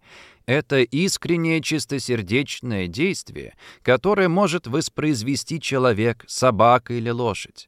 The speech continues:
но которое нельзя симулировать с помощью механического приспособления с отрицательной обратной связью, ибо только вечно изменчивая, мелодичная и живая игра сил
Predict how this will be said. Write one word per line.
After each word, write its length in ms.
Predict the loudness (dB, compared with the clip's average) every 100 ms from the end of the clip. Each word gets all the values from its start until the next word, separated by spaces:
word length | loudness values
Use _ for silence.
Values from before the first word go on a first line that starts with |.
| _
но 220 | 0 0
которое 500 | 2 0 2 2 2
нельзя 500 | 0 0 0 0 -2
симулировать 720 | -2 -4 -2 0 0 0 -4 -6
с 60 |
помощью 500 | -4 -2 0 -2 -4
механического 840 | -4 0 0 0 -4 -8 -6 -6 -4
приспособления 1000 | -4 -8 -6 -6 -6 -4 -2 -2 -4 -4
с 80 | -6
отрицательной 840 | -6 -6 -4 -2 -2 -2 -4 -4
обратной 500 | -2 0 0 -2 -8
связью, 640 | -6 -6 -4 -6 -10 -18 -20 -20 -20 -4
ибо 300 | 0 2 0
только 520 | 2 2 2 0 -2 -4 _
вечно 640 | -4 2 2 0 -6 -4 -4
изменчивая, 800 | -6 -6 -4 -6 -8 -14 -8 -4
мелодичная 880 | 0 4 4 2 -4 -4 -6 -4
и 200 | -2 -2
живая 480 | -2 0 2 4 2
игра 440 | 0 -2 0 0 -2
сил 420 | -4 -6 -6